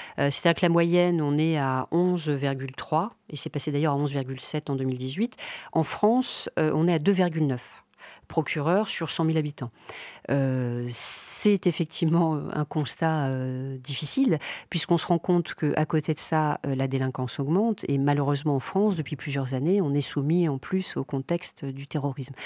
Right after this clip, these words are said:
Euh, et lorsque vous regardez le nombre de dossiers qui est affecté en plus par procureur, c-, le nombre de dossiers augmente.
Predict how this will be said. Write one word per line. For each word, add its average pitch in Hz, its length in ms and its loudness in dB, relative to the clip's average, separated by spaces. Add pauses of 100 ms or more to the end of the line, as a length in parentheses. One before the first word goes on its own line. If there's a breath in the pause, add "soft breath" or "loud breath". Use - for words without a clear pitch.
(520 loud breath)
Euh, 147 460 6
et 185 120 6
lorsque 208 380 4
vous 180 100 2
regardez 185 300 4
le 165 100 4
nombre 240 240 6
de 202 80 6
dossiers 175 440 0
qui - 100 -4
est - 100 -12
affecté 147 420 -2
en 143 120 2
plus - 320 -8
par 131 160 -6
procureur, 202 580 -4
c-, - 220 -12
le 147 60 2
nombre 185 160 6
de 175 40 4
dossiers 175 300 2
augmente. 143 320 -2